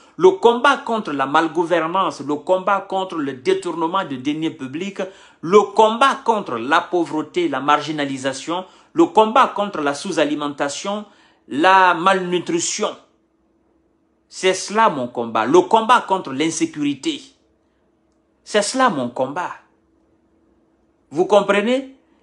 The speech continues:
Je ne suis pas dans un parti politique pour combattre aux côtés d'un politicien. Non, je mène un combat et je dénonce affect-, effectivement. Vous comprenez, mesdames et messieurs ?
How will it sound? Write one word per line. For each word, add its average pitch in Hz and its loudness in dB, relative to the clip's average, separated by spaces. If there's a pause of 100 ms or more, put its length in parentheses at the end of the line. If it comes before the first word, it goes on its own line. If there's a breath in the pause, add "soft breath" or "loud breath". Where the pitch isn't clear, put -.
Je - 2
ne 240 6
suis 240 0
pas 302 4
dans 196 2
un 214 0
parti 196 2
politique 180 -2
pour 151 -2
combattre 202 2
aux 156 0
côtés 175 0
d'un 147 -2
politicien. 127 -8 (340 soft breath)
Non, 196 2 (220 loud breath)
je 135 0
mène 262 2
un 190 -2
combat 175 2
et 233 4
je 170 2
dénonce 202 2
affect-, - -6
effectivement. 127 -2 (3000)
Vous 160 -2
comprenez, 214 4
mesdames 156 0
et 135 -10
messieurs ? 107 -12